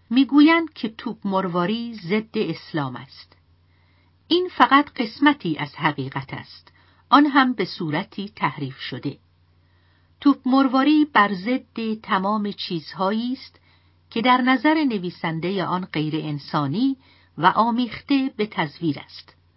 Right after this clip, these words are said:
نویسنده کتاب به خاطر شکل فیزیکی توپ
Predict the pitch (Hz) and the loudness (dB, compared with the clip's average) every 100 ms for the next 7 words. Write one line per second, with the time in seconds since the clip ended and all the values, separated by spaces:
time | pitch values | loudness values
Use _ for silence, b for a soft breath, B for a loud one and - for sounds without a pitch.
0 | _ _ _ _ _ _ _ _ _ - | _ _ _ _ _ _ _ _ _ 0
1 | 294 294 - 285 269 359 294 - 175 - | 2 4 6 6 6 2 0 -2 -4 0
2 | 185 180 - 175 220 214 285 285 269 - | 0 0 -6 -2 -2 0 0 0 0 -4
3 | - 262 - 226 226 220 202 160 175 - | -6 -6 -8 -8 -8 -8 -10 -8 -8 -4
4 | 285 160 - - 220 | -2 -2 -8 -8 -6